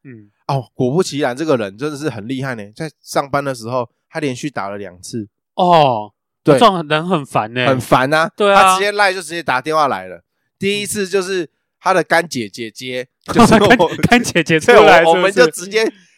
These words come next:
Speaker 2: 充当他的姐姐跟他的妈妈。
Speaker 1: 哦，妈妈姐姐就出来。
Speaker 2: 然后，然后我是他的哥哥。
Speaker 1: 哦。
Speaker 2: 我本来要接的，他姐姐就，他的干姐姐就把电话接起来。
Speaker 1: 嘿。
Speaker 2: 啊，就说：“不用，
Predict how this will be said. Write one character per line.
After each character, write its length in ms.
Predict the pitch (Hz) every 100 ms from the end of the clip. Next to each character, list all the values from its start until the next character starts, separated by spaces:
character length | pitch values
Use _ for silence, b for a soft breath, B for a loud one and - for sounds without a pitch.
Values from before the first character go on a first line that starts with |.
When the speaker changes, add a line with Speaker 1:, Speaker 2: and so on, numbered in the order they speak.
| b
Speaker 2:
充 260 | - 196 208
当 160 | 202 196
他 140 | 196
的 100 | 190
姐 240 | - 131
姐 160 | 117 135
跟 140 | 143
他 140 | - 156
的 80 | 139
妈 260 | 131 131
妈。 240 | 127 123 123
Speaker 1:
哦， 220 | 170 156
妈 360 | 123 151 165 170
妈 160 | 170
姐 120 | 160 151 143
姐 80 | 135
就 100 | 151
出 60 | 160
来。 100 | 156
Speaker 2:
然 100 | 156
后， 60 |
然 40 | 208
后 200 | 196 143
我 80 | 135
是 120 | 156
他 140 | 175
的 100 | 170
哥 300 | 151 160 151
哥。 300 | 147 143 147
Speaker 1:
哦。 280 | 165 147 120 - _
Speaker 2:
我 140 | 170 180
本 100 | 165
来 60 |
要 120 | 151
接 240 | 165 165 160
的， 140 | 139 117
他 180 | 143
姐 160 | - 131
姐 160 | 110 123
就， 180 | 165
他 160 | 160 202
的 80 | 185
干 260 | - 185
姐 200 | 190 127
姐 100 | 110
就 140 | 120 156
把 180 | 101 104
电 180 | 131
话 220 | 123 131 113 _ _
接 220 | - 139
起 160 | 131 117
来。 140 | 85
Speaker 1:
嘿。 420 | 113 139 120 101 101
Speaker 2:
啊， 140 | - 117
就 100 | 165
说 140 | 156 -
：“不 100 | 151
用， 240 | 196 151